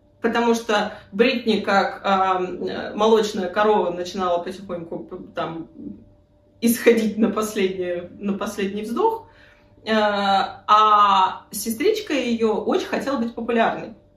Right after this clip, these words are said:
Ну, то есть там та ещё сеструха, конечно, шельма. Вот. А, это достаточно посмотреть её интервью, когда,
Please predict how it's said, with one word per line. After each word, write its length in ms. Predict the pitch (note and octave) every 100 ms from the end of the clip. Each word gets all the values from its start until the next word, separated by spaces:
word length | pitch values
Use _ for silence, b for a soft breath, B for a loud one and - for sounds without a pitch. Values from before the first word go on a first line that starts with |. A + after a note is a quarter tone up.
| -
Ну, 120 | C4
то 60 | D4+
есть 120 | C#4+
там 220 | C#4+ B3+
та 120 | D4+ D#4
ещё 220 | - G3+
сеструха, 580 | G3 G3+ E4 G4+ G4+ C#4
конечно, 540 | A#3 G3 G3 - F3+
шельма. 640 | - B3+ A3 E3 D#3+ - - b b b b b _ -
Вот. 480 | G3 F#3+ F3+ F3 -
А, 540 | G3 F#3+ F#3+ F#3+ -
это 260 | A3+ A3+ -
достаточно 460 | A3+ A3 A#3+ -
посмотреть 540 | A3 - A3+ A#3 G#3+ G#3+
её 160 | G#3 G3+
интервью, 460 | G3+ G3+ G3+ A3+
когда, 380 | A3 F#3 F#3 -